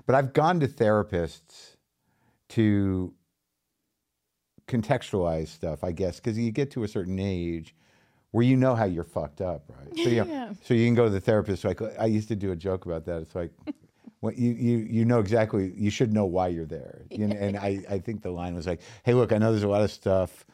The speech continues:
Speaker 1: that we're not gonna be able to unfuck. So if we can just work on the stuff that we might be able to unfuck,
Speaker 2: <laughs>
Speaker 1: let's."
Speaker 2: You're like a therapist dream come true, dude.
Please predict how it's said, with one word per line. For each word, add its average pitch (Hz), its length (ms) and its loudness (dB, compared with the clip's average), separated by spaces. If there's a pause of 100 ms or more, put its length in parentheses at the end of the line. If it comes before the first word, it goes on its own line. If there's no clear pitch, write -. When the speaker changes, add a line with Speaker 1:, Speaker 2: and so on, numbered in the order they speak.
(240)
Speaker 1:
that 87 140 -2
we're 90 100 0
not 92 240 0
gonna 90 140 -2
be 82 180 0
able 80 180 -2
to 76 80 -2
unfuck. 73 600 -8 (500)
So 113 500 2 (300)
if 104 100 -4
we 117 140 4
can 123 160 4
just 120 160 0
work 135 280 2
on 131 120 2
the 123 80 -2
stuff 120 440 0 (280)
that 101 400 -2
we 104 140 2 (140)
might 107 300 2
be 156 100 -2
able 156 180 0
to 151 80 2
unfuck, 147 760 -2 (100)
Speaker 2:
<laughs> 226 100 -6
Speaker 1:
let's." 233 220 0 (120)
Speaker 2:
You're 302 180 -6
like - 160 -16
a 208 60 -6
therapist - 840 -8
dream - 300 -14 (100)
come 185 240 -14
true, 175 460 -14
dude. 143 400 -18